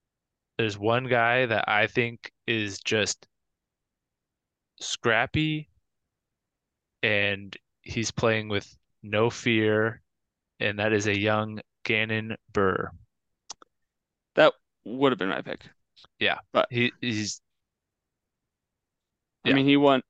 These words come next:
Speaker 2: he won this last weekend.
Speaker 1: Yep. Yep.
Speaker 2: He did it.
Speaker 1: And then you can, you can pick the other guy who I was wrestling between.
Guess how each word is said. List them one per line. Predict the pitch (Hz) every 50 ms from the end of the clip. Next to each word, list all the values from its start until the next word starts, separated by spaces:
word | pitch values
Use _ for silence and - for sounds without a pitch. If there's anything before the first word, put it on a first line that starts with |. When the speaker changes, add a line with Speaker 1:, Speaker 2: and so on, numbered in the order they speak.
| _ _ _ _ -
Speaker 2:
he | - 151 151
won | 147 147 147 151
this | 147 143 -
last | 151 151 147 -
weekend. | - 170 170 - 120 113 113 - - _ _ _ _ _ _ -
Speaker 1:
Yep. | 127 131 - _ _ _ _ _ _ _ _ _ _ _ _ _ _ _ _ _ _ -
Yep. | 135 131 139 127 - -
Speaker 2:
He | - 135
did | 131 147 156 151
it. | - - - _ _ _ _ _ _ _ _ -
Speaker 1:
And | 123 117
then | 107 110 113 117 117 110 - - - _ _ -
you | 135 117 120
can, | - 135 127 120 110 -
you | - 123 120
can | - 135 127
pick | - 139 131 -
the | - 110 101
other | 98 98 98 98
guy | 101 101 98 95 - - _ _ _ -
who | 104 98 95 95 95 _ _ _ _ _ _ _ _ _ _ _ _ _ _ _ _ _ -
I | - 104 95 92 92 -
was | 95 98 95 -
wrestling | 92 92 - - 92 92 95
between. | 92 - - 98 95 95 95